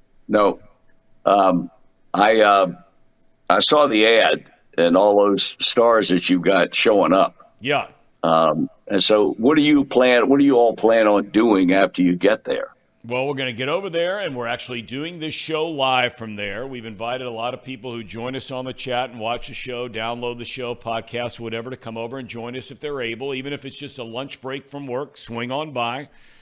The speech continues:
Speaker 2: Uh,
Speaker 1: Is
Speaker 2: right
Speaker 1: Tracy
Speaker 2: off
Speaker 1: coming?
Speaker 2: seventy-five. Uh, I don't know.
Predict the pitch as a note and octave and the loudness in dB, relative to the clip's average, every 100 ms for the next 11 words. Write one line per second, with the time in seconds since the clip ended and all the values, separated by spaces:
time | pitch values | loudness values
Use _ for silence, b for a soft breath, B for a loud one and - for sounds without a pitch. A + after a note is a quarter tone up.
0 | b b F#2 G#2+ G#2+ G#2+ G#2+ G#2 C3+ D#3 | b b -4 -2 0 0 0 2 4 4
1 | - D#3+ D3 D3+ E3+ E3+ C#3+ C3 C#3 - | 4 2 4 4 4 0 -2 -4 -4 -10
2 | A2+ B2 B2+ C#3 D#3+ F3+ D#3 D3+ D#3 | -6 -2 0 0 -2 0 0 0 -2